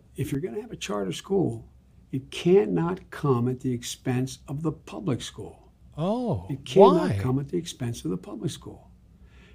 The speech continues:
Speaker 1: We have to fully fund them. And any charter school that qualifies as a, essentially a chartered public school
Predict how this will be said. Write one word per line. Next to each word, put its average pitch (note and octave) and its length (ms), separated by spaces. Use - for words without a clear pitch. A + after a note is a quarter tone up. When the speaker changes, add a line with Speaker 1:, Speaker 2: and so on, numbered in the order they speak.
Speaker 1:
We C3+ 140
have F3 420
to F3+ 140
fully D3 600
fund D#3 360
them. - 160
And B2+ 140
any F3+ 220
charter F3+ 360
school C#3 480
that C3 200
qualifies C3 840
as B2 280
a, A#2+ 60
essentially B2+ 540
a A2 60
chartered B2+ 500
public D#3+ 340
school C#3 500